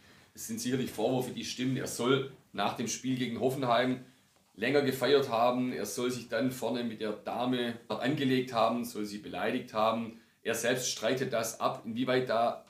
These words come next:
Wahrheit und Gerüchte hier auftreten, das ist wahrscheinlich die,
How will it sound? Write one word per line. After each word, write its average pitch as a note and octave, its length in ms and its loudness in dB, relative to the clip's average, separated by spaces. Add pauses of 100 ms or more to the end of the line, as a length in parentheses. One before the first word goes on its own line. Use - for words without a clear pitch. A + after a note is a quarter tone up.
(300)
Wahrheit B2 640 2 (520)
und A#2 180 -6
Gerüchte A#2+ 600 -2 (640)
hier A#2 260 -2
auftreten, A2+ 500 -4
das G#2+ 120 -4
ist G#2+ 200 -12
wahrscheinlich G#2+ 400 -2
die, G#2+ 280 -4